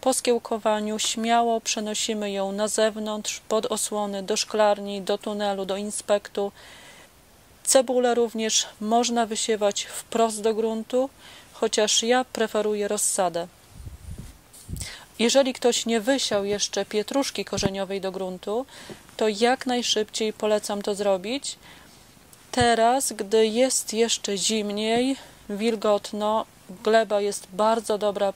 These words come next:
przygotowana pod wysiew tego warzywa. Pietruszka potrzebuje dużo wilgoci, a dodatkowo jej wschody trwają dosyć długo.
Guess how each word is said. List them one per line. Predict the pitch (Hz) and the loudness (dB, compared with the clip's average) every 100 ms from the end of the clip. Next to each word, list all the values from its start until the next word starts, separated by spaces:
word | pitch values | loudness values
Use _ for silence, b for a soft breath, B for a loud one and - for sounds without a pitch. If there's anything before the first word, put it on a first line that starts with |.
| - | -4
przygotowana | - 226 214 208 208 202 196 190 | -2 0 -2 -2 -2 -2 -4 -6
pod | 208 190 | -6 -4
wysiew | 202 - 196 - | -2 -2 -6 -6
tego | 196 196 | -6 -4
warzywa. | 190 190 - 180 208 247 B B B B B B B B - - _ - | -2 -2 -2 -2 0 -2 B B B B B B B B -20 -20 _ -2
Pietruszka | 254 247 247 240 - 226 | 2 4 4 0 0 0
potrzebuje | 226 - - 202 208 202 | 0 0 0 0 0 0
dużo | 185 214 226 226 | 0 -2 0 -2
wilgoci, | 220 214 220 220 - - 240 247 - B B B B B - | -2 -4 -2 -2 -2 -4 -4 -8 -12 B B B B B 0
a | 220 | 2
dodatkowo | 226 226 - - 226 202 214 | 4 0 -2 -2 -2 0 2
jej | 247 247 | 2 0
wschody | - - - 208 208 | -2 -2 2 2 2
trwają | 208 - 202 196 196 196 | -4 0 2 2 0 -2
dosyć | 214 214 202 190 | -2 -2 -4 -6
długo. | 208 190 175 175 | -4 -4 -2 -4